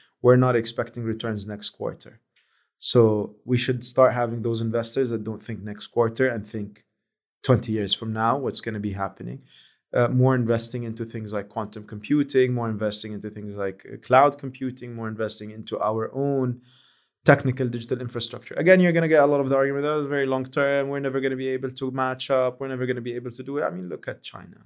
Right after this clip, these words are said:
look at Singapore, look at a lot of other places in the world. They, they started where we started, and they were able to match up and basically measure up now. And this is, this is like a, a massive <laughs> component, I feel,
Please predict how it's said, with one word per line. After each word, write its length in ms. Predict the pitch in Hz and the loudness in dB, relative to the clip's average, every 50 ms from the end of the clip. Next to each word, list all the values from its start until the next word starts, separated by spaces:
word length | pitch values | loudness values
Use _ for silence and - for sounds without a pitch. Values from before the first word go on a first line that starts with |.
| _ _ 120 | _ _ -8
look 280 | 120 117 113 113 113 - | -6 -4 -4 -6 -6 -12
at 140 | - - | -12 -10
Singapore, 500 | - - 98 92 - - _ _ 104 101 107 | -10 -12 -12 -14 -20 -20 _ _ -20 -16 -8
look 240 | 113 120 120 117 - | -4 -4 -4 -4 -6
at 220 | 110 101 - _ _ _ _ _ _ _ _ _ _ _ - | -10 -12 -12 _ _ _ _ _ _ _ _ _ _ _ 0
a 40 | - | 4
lot 140 | 143 143 135 | 6 6 6
of 100 | 131 123 | 6 4
other 180 | 127 123 123 | 2 0 0
places 360 | 117 120 - 123 113 - 123 120 | -4 -4 -4 -6 -4 -6 -8 -8
in 80 | 120 | -6
the 80 | 120 120 | -4 -2
world. 220 | 123 127 123 123 | -2 -4 -4 -4
They, 120 | 117 113 113 117 - - - _ _ _ _ _ _ _ - | -4 -4 -4 -6 -10 -14 -20 _ _ _ _ _ _ _ 2
they 180 | 120 135 143 139 | 6 8 8 8
started 540 | 127 - - 127 117 117 - - 131 131 120 | 8 6 4 4 4 4 2 -4 -8 -6 -2
where 160 | 120 113 113 | 0 0 0
we 140 | 120 127 120 | 0 -2 -4
started, 680 | 120 - - 135 131 123 117 - - 139 151 156 147 | -6 -6 -6 -4 -4 -4 -6 -4 -4 -4 -4 -2 -2
and 200 | 127 113 110 107 | -2 -2 -2 -4
they 120 | 107 107 | -6 -6
were 280 | 107 107 110 107 107 - | -6 -6 -6 -6 -6 -6
able 260 | 110 113 110 113 107 | -4 -4 -4 -4 -6
to 180 | 104 - - 110 | -10 -10 -12 -10
match 320 | 110 107 98 - - - 123 | -8 -8 -6 -6 -4 -2 0
up 220 | 120 - - - | 0 -2 -2 -6
and 280 | 98 95 92 92 92 - | -8 -8 -8 -8 -8 -6
basically 460 | 101 98 - - 107 - - 107 104 | -6 -4 -6 -6 -8 -8 -8 -6 -6
measure 320 | 104 104 101 104 101 101 | -4 -4 -4 -4 -2 -2
up 200 | 101 - - _ _ _ _ _ _ _ _ _ - | -2 -4 -6 _ _ _ _ _ _ _ _ _ -4
now. 220 | 117 113 110 113 113 | 0 0 0 0 0
And 200 | 117 123 120 117 | -2 -2 0 2
this 240 | 139 143 147 - 147 | 2 2 2 0 -2
is, 220 | 131 117 107 - - _ _ _ _ _ _ _ _ - | -2 -2 -4 -8 -14 _ _ _ _ _ _ _ _ 6
this 260 | 143 151 143 151 - 147 | 8 8 8 8 6 2
is 120 | 120 110 | 2 2
like 220 | 123 117 107 - | 2 2 0 0
a, 240 | 123 110 - 120 - - | -6 -6 -6 -6 -6 -4
a 80 | 127 127 | -2 0
massive 640 | 127 131 131 131 123 - - - 143 - - - | 2 2 2 2 2 0 0 0 0 0 -2 -6
<laughs> 80 | - - | -10 -10
component, 500 | 117 110 - - 123 120 117 113 110 113 | -10 -8 -6 -6 -4 -4 -4 -4 -6 -6
I 20 | |
feel, 200 | 113 127 120 | -4 -6 -6